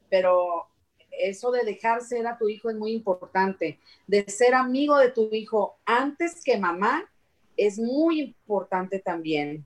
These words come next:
para mí. ¿Por qué? Porque tiene veintinueve años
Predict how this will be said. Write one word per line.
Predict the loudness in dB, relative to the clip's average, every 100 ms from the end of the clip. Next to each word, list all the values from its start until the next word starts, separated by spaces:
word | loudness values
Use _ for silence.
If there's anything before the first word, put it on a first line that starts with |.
| _
para | 4 4 2
mí. | -2 -6 _ _ _ _
¿Por | 0 0
qué? | 2 0 0
Porque | -4 -4
tiene | -4 -4 -2
veintinueve | -4 -4 -2 2 2
años | 2 0 -2 -4